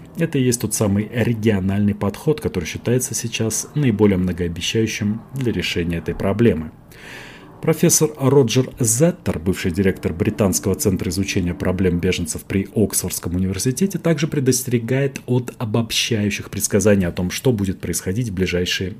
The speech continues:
несколько десятилетий. Многие все еще полагаются на глобальные цифры, которые повсеместно опровергают, поэтому лучше, по его мнению, рассматривать проблему на локальном уровне.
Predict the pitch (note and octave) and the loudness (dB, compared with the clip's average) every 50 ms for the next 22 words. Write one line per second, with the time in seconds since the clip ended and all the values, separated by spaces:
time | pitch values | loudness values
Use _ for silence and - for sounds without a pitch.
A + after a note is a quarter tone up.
0 | - B2 A2+ - - - - - - F2+ F#2 - - - - B2 C3+ D3 B2+ - | 0 0 2 2 0 -4 -6 -8 -6 -6 -2 -2 -2 0 0 0 2 2 2 0
1 | - - E2 - - - - - - - - - - - - - - E3 G3 F#3+ | 0 -4 -4 -12 -14 -18 -18 -16 -14 -14 -14 -14 -16 -18 -12 -4 0 2 2 4
2 | D#3 D3 C#3+ - - C#3+ C3 - C3 - C3 C3 B2 A#2+ B2 A#2 A2+ - A#2 A#2 | 4 2 0 4 4 2 2 2 0 4 4 4 6 6 6 4 4 4 2 2
3 | G#2+ A#2+ A#2+ A#2 A2+ A#2 A#2 G#2+ A#2 A#2 A#2 - D#3+ D3 - - F#2+ - F#2+ F2+ | 4 4 4 4 4 4 4 6 4 4 4 4 2 0 0 -2 -2 -2 -2 -2
4 | - F#2+ F#2 F2+ - G#2 - - - A#2 A#2+ A2+ A2 - G#2+ G#2 - A2+ A2+ C3 | 0 -2 -2 -2 -2 -2 -2 0 4 4 4 4 4 2 -2 0 0 2 2 2
5 | C#3+ C#3+ D#3 D3+ G#2+ E2 E2 - - F2+ F2 - - F2 E2+ F#2 A2 B2+ C3 - | 2 4 2 2 2 2 -2 -4 -2 -4 -4 -2 -4 -4 -2 0 -2 -2 -2 -2
6 | - E3 - D#3+ D3+ D3+ D3 D3 D3 D3 C#3+ C#3+ C#3 C3+ C3 - - - A#2+ A#2 | -4 0 2 2 2 2 2 0 0 -2 -2 0 0 0 0 0 0 -2 -2 0
7 | B2 A#2+ A2 - - - G2 G2 F#2+ F#2 G2+ G#2+ A2 A2 G#2 F#2+ F2+ F2 F2+ F#2 | 0 0 -2 -2 -2 -2 -2 -2 0 0 0 0 2 2 0 0 -2 -4 -4 -6
8 | - - G#2+ G#2 G2 F#2+ - - - F#2 F2 E2+ E2+ F2+ F2+ F#2 G2 F2+ E2 D#2+ | -8 -6 -2 0 0 0 -2 -4 -6 -4 -2 -2 -2 -2 0 0 0 -2 -2 -6
9 | D#2 D#2 D2+ D2+ | -8 -10 -14 -14